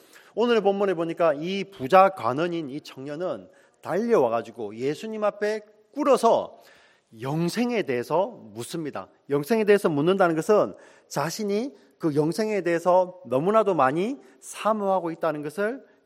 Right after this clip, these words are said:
비유적으로 이야기하고 있는 것이죠. 예수님은 그 부자 청년을 향해서 이렇게 대답을 하십니다. "영생을 가진 자들은 계명을 잘 지킨다." 계명에 대해서, 십 계명의 후반부에 대해서 말씀하시면서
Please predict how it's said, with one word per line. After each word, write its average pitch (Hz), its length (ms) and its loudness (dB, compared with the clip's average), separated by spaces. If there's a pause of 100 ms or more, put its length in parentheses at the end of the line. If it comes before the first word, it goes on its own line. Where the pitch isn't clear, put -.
(120)
비유적으로 175 1000 -2 (100)
이야기하고 139 560 0
있는 120 220 -10
것이죠. 92 400 -16 (2000)
예수님은 220 560 2
그 202 280 4
부자 165 220 2
청년을 180 400 -4
향해서 143 320 -6
이렇게 165 180 -6
대답을 120 400 -2
하십니다. 104 640 -10 (680)
"영생을 135 520 -6
가진 123 280 -8
자들은 117 460 -10 (360)
계명을 131 520 -10
잘 - 180 -20
지킨다." - 460 -20 (2500)
계명에 139 380 -2
대해서, 131 440 -4
십 - 260 -8
계명의 160 360 -4
후반부에 160 420 -4
대해서 123 240 -8
말씀하시면서 113 920 -6